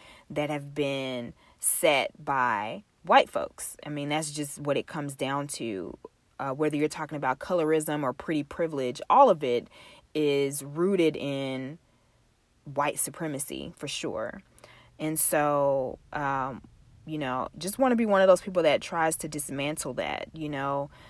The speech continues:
You know, I would, you know, ask, you know, for, for us to start to really question ourselves. You know, one of the things that also comes up about c-, when it, when we're talking about colorism is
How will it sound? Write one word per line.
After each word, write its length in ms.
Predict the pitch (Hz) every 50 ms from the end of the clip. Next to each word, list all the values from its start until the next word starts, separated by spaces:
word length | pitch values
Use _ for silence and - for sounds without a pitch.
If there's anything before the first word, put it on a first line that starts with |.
| - - - - - - -
You 160 | - 151 147
know, 40 | 139
I 400 | 127 139 147 147 151 151 151 151
would, 400 | 156 156 151 147 147 143 127 - - - - - - - - - - - - -
you 160 | - 151 147 147
know, 540 | 143 139 139 139 135 131 127 120 - - - - - - - - - - _ _ _ -
ask, 440 | - 151 160 165 165 170 - - - - - - - -
you 120 | 165 165
know, 200 | 160 156 147 147
for, 220 | - - 156 - - - _ _ -
for 320 | - - 147 147 147 -
us 320 | - 156 156 156 - - -
to 260 | - - 165 160 156
start 440 | - - - 165 180 226 247 247 -
to 140 | - 240 196
really 420 | 165 160 170 185 220 247 247 208
question 480 | - - - 175 196 - - - 190 151
ourselves. 640 | 131 139 147 - 139 131 120 87 76 80 - 180 -
You 80 | 185
know, 220 | 170 160 160 156 - - - - -
one 180 | 185 180 190 202
of 80 | 202 190
the 80 | 185
things 240 | - - 170 170 160
that 80 | 165 151
also 240 | 160 170 - 175
comes 320 | 160 - - 165 160 156 156
up 140 | 139 135 156
about 640 | 147 147 143 139 139 139 139 139 135 113 - - - -
c-, 60 | - - -
when 180 | 160 151 151 147
it, 100 | - - -
when 180 | 156 147 147
we're 80 | 151 143
talking 280 | - - 160 151 160
about 180 | 151 147 135 -
colorism 600 | - - 214 202 185 165 160 151 143 143 139 143
is 200 | 135 139 147